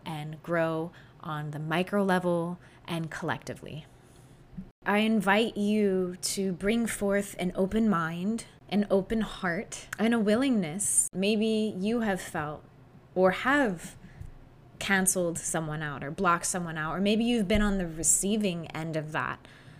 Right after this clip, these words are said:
Someone in your life who disagrees with the way that, you know, you see things or your perspective or your ideas. And so I know this topic can be a heated one,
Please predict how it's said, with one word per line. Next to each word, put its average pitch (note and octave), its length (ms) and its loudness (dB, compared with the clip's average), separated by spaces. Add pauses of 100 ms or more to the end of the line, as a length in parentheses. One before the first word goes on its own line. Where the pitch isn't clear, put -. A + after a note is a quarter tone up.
(280)
Someone G3 380 4
in F#3 120 0
your E3+ 140 -4
life D#3+ 380 0
who F3 400 -6
disagrees F3 640 0
with E3+ 120 -8
the E3+ 100 -6
way D#3+ 220 -4
that, D#3 300 -8 (800)
you E3+ 120 -6
know, D#3+ 100 -10
you F#3 540 -2
see F#3+ 320 2
things E3+ 500 -6
or D#3 40 -6
your D3+ 180 -4
perspective E3 800 -2
or D#3 80 -4
your E3+ 460 -2 (320)
ideas. D#3+ 800 -2 (680)
And G3 240 2
so G3+ 120 6
I G3+ 100 4
know G#3+ 160 4
this A3 220 2
topic G#3 400 0
can F#3+ 180 -2
be E3+ 180 -2
a E3+ 40 -4
heated G#3+ 500 -2
one, E3 420 -8